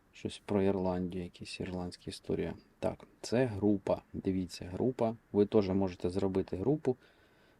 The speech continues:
розвивати групу. З групою там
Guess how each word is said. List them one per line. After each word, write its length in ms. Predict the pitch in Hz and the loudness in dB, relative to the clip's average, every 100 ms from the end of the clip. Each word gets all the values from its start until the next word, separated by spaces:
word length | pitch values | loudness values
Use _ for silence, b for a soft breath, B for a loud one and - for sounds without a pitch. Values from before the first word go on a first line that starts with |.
| - | 2
розвивати 680 | 107 110 110 117 101 90 90 | 4 6 6 6 4 2 0
групу. 480 | 95 151 - 113 98 - - | 2 2 4 2 2 -4 -8
З 120 | 104 | -4
групою 440 | 101 110 110 92 85 | 0 0 4 2 2
там 480 | 90 87 87 82 | 2 0 -2 -4